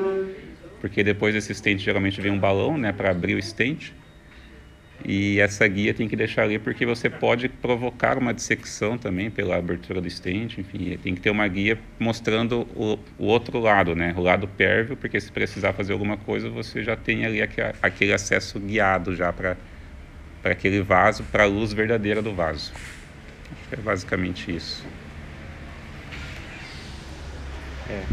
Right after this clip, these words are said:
Speaker 2: e, e também lembrando, né, que a, a cirurgia endovascular, né, ela tá hoje, é, não só na vascular, é, é vascular acaba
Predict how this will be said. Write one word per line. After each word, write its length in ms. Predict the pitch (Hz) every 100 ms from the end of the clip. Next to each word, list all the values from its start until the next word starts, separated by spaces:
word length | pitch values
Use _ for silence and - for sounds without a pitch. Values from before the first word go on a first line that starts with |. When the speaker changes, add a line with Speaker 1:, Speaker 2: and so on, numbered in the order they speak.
| -
Speaker 2:
e, 280 | 113 104 110
e 60 | 107
também 200 | 113 120
lembrando, 460 | 120 104 110 139 123
né, 140 | 110
que 80 | -
a, 140 | 107 95 -
a 40 | -
cirurgia 380 | - 104 95 107
endovascular, 800 | 101 104 101 - 92 104 123
né, 140 | 127 110
ela 180 | 107 107
tá 280 | 98 101
hoje, 440 | 101 104 117 123 117 -
é, 180 | 101 95 90
não 220 | 113 139
só 240 | - 123
na 140 | 123 131
vascular, 680 | 107 104 104 - 87 90 87 - - -
é, 420 | 87 98 98 - 95
é 40 |
vascular 640 | 87 98 - 92 92 110
acaba 480 | 120 - 107 110 110